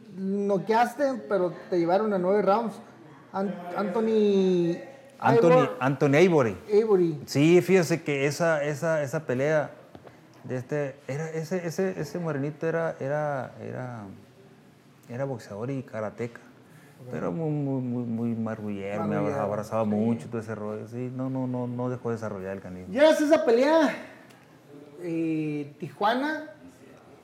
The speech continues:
Speaker 1: Aunque no eras nativo de aquí, la gente te quería mucho. Eras, eh, en ese momento, noventa y tantos, el máximo ídolo, la gente te iba a ver, todas las peleas llenabas, este, era, era algo acá muy grande.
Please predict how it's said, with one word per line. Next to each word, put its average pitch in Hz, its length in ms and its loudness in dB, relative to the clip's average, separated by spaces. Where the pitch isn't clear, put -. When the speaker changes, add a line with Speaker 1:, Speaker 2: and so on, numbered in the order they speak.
Speaker 1:
Aunque 175 240 0
no 165 80 0
eras 185 240 4
nativo 190 400 0
de 175 60 4
aquí, 233 440 -4
la 170 120 -2
gente 165 320 -8
te 156 120 -12
quería 143 280 -4
mucho. 185 420 -6
Eras, 160 360 -6
eh, 135 160 -8
en 127 80 -10
ese 143 160 -10
momento, 139 1200 -2
noventa 131 280 -12
y 127 40 -8
tantos, 165 380 -10
el 151 80 -12
máximo 160 480 -8
ídolo, 170 680 2
la 135 100 -8
gente 160 420 -4
te 156 140 -6
iba 160 140 -2
a - 20 -4
ver, 156 360 0
todas 156 140 -8
las 160 120 -6
peleas 156 480 -2
llenabas, 170 920 0
este, 147 640 -6
era, 175 500 -2
era 165 200 -6
algo 185 600 4
acá 156 220 -6
muy 170 460 -2
grande. 165 420 2